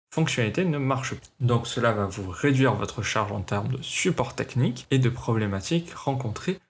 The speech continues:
lors de votre développement, encore plus si vous grandissez en termes d'équipe de développeurs. C'est important de mettre en place ces outils-là. L'avantage, le second avantage de Cypress, c'est qu'il propose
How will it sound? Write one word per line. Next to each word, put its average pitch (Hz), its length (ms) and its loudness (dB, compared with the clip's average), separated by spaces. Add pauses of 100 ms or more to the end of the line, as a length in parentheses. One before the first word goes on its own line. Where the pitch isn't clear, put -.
(180)
lors 139 200 4
de 117 100 4
votre 127 340 -2
développement, 113 720 0 (220)
encore - 300 -2
plus 160 160 -2
si - 300 -6
vous 110 140 -4
grandissez 113 600 0
en 117 120 0
termes 95 280 -8
d'équipe 120 480 2
de 107 80 -2
développeurs. 101 540 -2
C'est - 100 -6
important 135 360 -2
de 131 40 2
mettre 107 240 -2
en 104 60 -4
place 131 260 -2
ces 110 240 -6
outils-là. 113 560 -2
L'avantage, 151 920 4 (160)
le 113 120 0
second 170 480 4 (120)
avantage 113 640 4
de 101 80 2
Cypress, - 760 -2 (480)
c'est 135 220 2
qu'il 123 180 0
propose 143 800 0